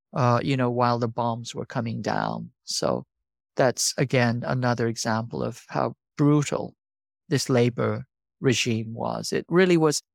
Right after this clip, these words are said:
a kind of state, uh, capitalism that was modeled after the Japanese model in Manchuria.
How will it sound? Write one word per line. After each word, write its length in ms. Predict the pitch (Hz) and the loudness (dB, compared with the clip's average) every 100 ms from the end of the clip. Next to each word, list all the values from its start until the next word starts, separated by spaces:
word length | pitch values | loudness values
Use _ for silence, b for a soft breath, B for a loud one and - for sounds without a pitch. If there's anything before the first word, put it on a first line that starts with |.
| _ _ _ _ _ _ _ _ _ _ _ _ | _ _ _ _ _ _ _ _ _ _ _ _
a 100 | 147 | -4
kind 440 | - - 160 151 143 | -2 0 2 4 6
of 280 | 135 131 - _ | 4 2 -6 _
state, 1120 | - - - - - 185 170 - _ - - - - | -8 -4 -2 -4 0 4 4 0 _ -8 -8 -10 -4
uh, 540 | 135 131 127 127 127 - _ | 0 2 2 0 -2 -6 _
capitalism 800 | - 151 143 - 147 127 113 135 | -4 0 0 0 -2 0 -2 -4
that 140 | 127 151 | -4 -2
was 280 | 135 - | -2 -2
modeled 600 | 139 127 135 143 147 131 - | -6 0 2 2 0 -6 -4
after 760 | 127 127 131 - - 127 123 127 _ _ _ _ _ - | -2 -2 -2 -10 -6 -4 -4 -6 _ _ _ _ _ -12
the 440 | 131 127 120 123 | 0 4 4 2
Japanese 1160 | 117 - 143 147 - 139 135 131 127 120 - - _ _ 131 | -2 2 2 0 -6 -8 -6 -4 -4 -4 -6 -8 _ _ -8
model 540 | 131 127 127 135 123 | 2 4 4 2 0
in 340 | - 131 123 | -2 -4 -2
Manchuria. 840 | 127 113 120 - 143 127 113 101 | -4 -4 -2 -4 -2 -2 -4 -8